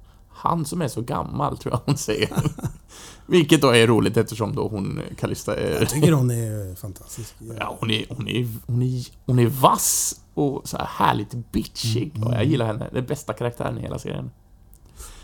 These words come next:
Speaker 1: Mycket, mycket bra.
Speaker 2: Cat.
Speaker 1: När vi ändå pratar T V-serier, om jag får leda dig vidare här, Mostedt.
Speaker 2: Mm.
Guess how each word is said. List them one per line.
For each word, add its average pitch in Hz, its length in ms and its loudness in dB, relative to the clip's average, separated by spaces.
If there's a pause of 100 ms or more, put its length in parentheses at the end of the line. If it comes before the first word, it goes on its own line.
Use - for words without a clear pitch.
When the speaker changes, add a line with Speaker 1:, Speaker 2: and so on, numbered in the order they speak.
(120)
Speaker 1:
Mycket, 156 380 4
mycket - 280 -4
bra. - 180 -12 (760)
Speaker 2:
Cat. - 520 -14 (520)
Speaker 1:
När 180 160 6
vi - 80 6
ändå 220 180 4
pratar 220 340 -2
T - 420 0
V-serier, - 560 0
om 135 120 0
jag 110 120 0
får 117 280 0
leda 117 400 0
dig 127 200 -4
vidare 131 560 0 (220)
här, - 240 -6
Mostedt. 117 880 -4 (260)
Speaker 2:
Mm. 131 460 0